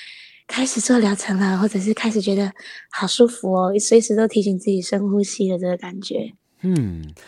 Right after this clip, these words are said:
Speaker 2: 我，我曾经也是去这个芳疗过吼，然后第一个呼吸好像开始打开了吼，把自己的嗅觉重新启动。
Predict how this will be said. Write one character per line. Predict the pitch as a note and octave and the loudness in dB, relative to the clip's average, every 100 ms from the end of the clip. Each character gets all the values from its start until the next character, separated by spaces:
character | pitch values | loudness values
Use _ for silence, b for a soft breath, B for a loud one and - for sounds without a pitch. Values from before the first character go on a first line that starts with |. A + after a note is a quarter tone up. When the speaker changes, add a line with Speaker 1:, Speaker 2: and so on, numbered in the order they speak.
| B - | B 0
Speaker 2:
我， | D3 C3+ B2 A#2+ | 4 6 6 4
我 | C3+ A2+ | 0 -2
曾 | - C3 | 0 -2
经 | C#3 G#3 G#3 | 0 -2 -2
也 | F2+ | -2
是 | - D3 C3 A2+ G#2 - | -4 -2 -2 -2 -6 -10
去 | - D3+ B2+ | -8 -4 -4
这 | A2 B2+ | -4 -6
个 | A2+ G2 F#2+ F2+ G2 _ | -2 -2 -4 -8 -12 _
芳 | - C#3 | 0 0
疗 | C#3+ F2+ F2+ | 2 -2 -2
过 | - G2+ D#2 | 0 0 -2
吼， | D#2+ C2+ - b b b - | -8 -10 -14 b b b -6
然 | B2 | 0
后 | E3+ D#3 C3+ b b b b b | 4 6 4 b b b b b
第 | - F#3+ | 4 4
一 | |
个 | D#3+ C3+ | 6 4
呼 | C#3 C3 | 4 -4
吸 | C3+ - A#2 A#2 - _ _ _ _ | -4 -4 -4 -6 -10 _ _ _ _
好 | - G2+ | -8 -4
像 | A#2+ B2 | 0 0
开 | A#2 B2 | 0 -2
始 | - | -2
打 | G2 F2 - | -2 -2 -6
开 | - F2 | -8 -6
了 | E2+ C#2 - _ _ | -4 -8 -12 _ _
吼， | - F2+ | -4 -4
把 | - F2 | -2 -4
自 | - | -4
己 | A#2+ | -8
的 | F#2+ F#2+ | -8 -8
嗅 | - A#2 | 2 2
觉 | F#2+ F2 E2 E2 E2 | 2 -4 -6 -6 -6
重 | G#2 G2+ | -6 -4
新 | A2 | -4
启 | A2 - E2 | -6 -6 -12
动。 | - F#2 | -4 -4